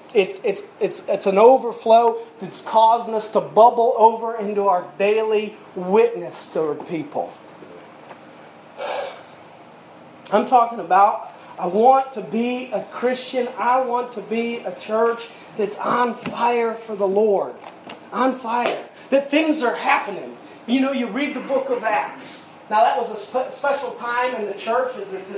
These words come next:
as it's being born. But listen, we're in a special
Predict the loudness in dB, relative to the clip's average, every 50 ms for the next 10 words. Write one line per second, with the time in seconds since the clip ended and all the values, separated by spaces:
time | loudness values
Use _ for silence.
0 | -12 -14 -18 -20 -8 -4 -4 -4 -4 -6 -10 -12 -8 -6 -4 -2 -2 -2 -2 -4
1 | -8 -8 -6 -2 0 2 2 2 2 0 -2 -4 -12 -4 0 2 2 4 2 0
2 | -4 -4 -6 -10 -10 -12 -14 -16 -10 -2 0 2 2 2 2 0 -2 -2 -4 -4
3 | -2 -2 -2 -2 -4 -8